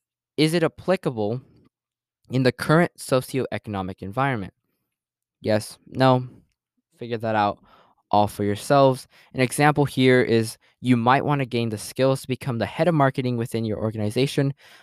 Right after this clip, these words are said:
but it is, <clears throat> it is the right time to undertake the required training or work towards additional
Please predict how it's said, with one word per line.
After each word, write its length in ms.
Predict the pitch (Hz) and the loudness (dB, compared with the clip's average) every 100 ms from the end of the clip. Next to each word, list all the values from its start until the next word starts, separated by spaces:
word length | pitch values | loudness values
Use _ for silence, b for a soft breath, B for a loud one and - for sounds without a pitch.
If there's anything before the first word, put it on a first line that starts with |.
| b | b
but 120 | 131 | -4
it 260 | - 147 - | 0 0 2
is, 300 | 156 139 135 - _ | 2 0 -6 -20 _
<clears throat> 200 | _ - | _ -2
it 520 | 170 127 107 101 107 _ _ _ _ _ _ _ _ - | 0 0 -2 -8 -14 _ _ _ _ _ _ _ _ -2
is 540 | 151 - 151 170 156 - - | -2 0 2 2 0 -8 -12
the 320 | 117 120 107 | -6 -2 0
right 240 | 120 127 | 0 0
time 480 | - - 104 104 117 _ | -6 -8 -6 -6 -8 _
to 140 | - - _ | -8 -8 _
undertake 560 | 156 208 - 113 - _ _ | -2 0 -2 -4 -6 _ _
the 180 | 110 117 | -6 -4
required 480 | 104 - 101 90 92 | -4 -4 -4 -4 -4
training 380 | - 139 107 - b b b b _ - | -2 -2 -2 -8 b b b b _ 4
or 380 | 156 113 123 - _ _ - | 6 6 4 -2 _ _ -16
work 360 | 113 139 180 - | 0 2 2 -2
towards 480 | 143 127 127 - - - | 0 2 2 -2 -12 -10
additional 840 | 113 - 113 - 113 110 107 | -10 -6 -6 -6 -8 -8 -8